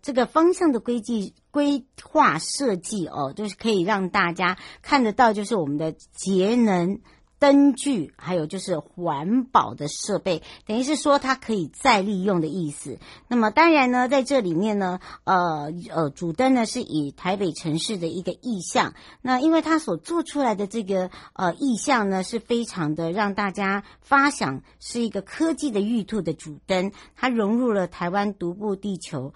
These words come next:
全球的一个晶圆产业。因为你看到那只玉兔，看到它的整个动画，看到它的三百六十度的旋转，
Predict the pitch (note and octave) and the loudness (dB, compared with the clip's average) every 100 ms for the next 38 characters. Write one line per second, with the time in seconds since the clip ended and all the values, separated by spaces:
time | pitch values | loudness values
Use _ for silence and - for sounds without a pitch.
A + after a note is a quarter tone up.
0 | - - G3+ A#3 G3+ F3 F#3 E3 F3+ - | -18 -2 0 0 -2 -2 -2 -2 -6 -2
1 | F#3 - B3 C4 B3 F#3 D#3 - G3 A2+ | -4 -4 0 2 2 2 -2 -4 -8 -8
2 | - F3+ C#3 - - B3+ C4+ A3+ - _ | -6 -6 -6 -14 -8 -2 -2 -2 -10 _
3 | F#3 - B3 A#3 A#3 A#3 G#3 G#3+ G#3+ A3 | -8 -2 0 2 0 0 -2 -4 -2 -2
4 | F#3 - G3 E3 - _ - A3+ G3+ G3 | -2 0 0 -2 -10 _ -10 -6 -4 -4
5 | F#3+ G#3+ G3 F#3 F3+ D3+ D#3 - G#3+ F3 | -6 -4 -4 -4 -6 -6 -6 -4 -2 -2
6 | - G3 - - _ - A#3 A3 G#3+ G#3 | 0 0 0 -8 _ -6 -4 -2 0 -2
7 | F#3 - G#3+ F3+ E3 F#3+ - - G3 F3 | -4 -2 -2 0 -4 -6 -8 -10 -6 -6
8 | - D#3 F3+ - D#3+ | -4 -4 -4 -2 -2